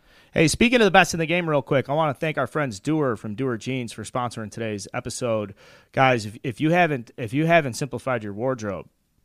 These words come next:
go to Doer. It's time to simplify your wardrobe and the way you dress with Doer. They set out to create versatile staple items that can travel from a hike to work and even out to dinner.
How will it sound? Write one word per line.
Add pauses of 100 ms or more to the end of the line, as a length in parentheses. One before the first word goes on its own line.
(240)
go
to
Doer. (140)
It's
time
to
simplify
your
wardrobe
and
the
way
you
dress
with
Doer.
They
set
out
to
create
versatile
staple
items
that
can
travel
from
a
hike
to
work
and
even
out
to
dinner.